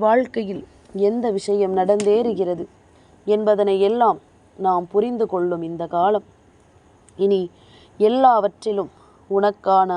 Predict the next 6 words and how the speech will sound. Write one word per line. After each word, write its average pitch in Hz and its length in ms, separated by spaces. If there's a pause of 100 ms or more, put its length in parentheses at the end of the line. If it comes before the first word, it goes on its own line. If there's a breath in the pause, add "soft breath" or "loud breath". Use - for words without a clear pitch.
(100)
ஆச்சரியங்களையும் 175 880
அதிசயங்களையும் 175 800 (640 loud breath)
கொடுக்கும். 226 480 (640 soft breath)
இவர்களையும் 220 680 (160)
அது 180 120 (120)
காப்பாற்றும். 202 640